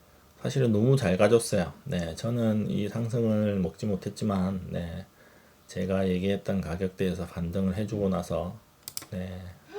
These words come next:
약 팔십 프로 가량, 네, 상승을 해줬습니다. 네,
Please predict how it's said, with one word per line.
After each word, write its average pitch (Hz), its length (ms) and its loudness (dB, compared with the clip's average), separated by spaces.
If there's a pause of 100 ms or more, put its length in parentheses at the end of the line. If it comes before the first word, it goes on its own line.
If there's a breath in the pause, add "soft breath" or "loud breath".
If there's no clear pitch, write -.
(2000 soft breath)
약 95 220 -6 (1200)
팔십 - 300 0
프로 113 220 4
가량, 85 360 2 (140)
네, 85 280 -2
상승을 107 500 -6
해줬습니다. 95 680 -4
네, 90 340 -8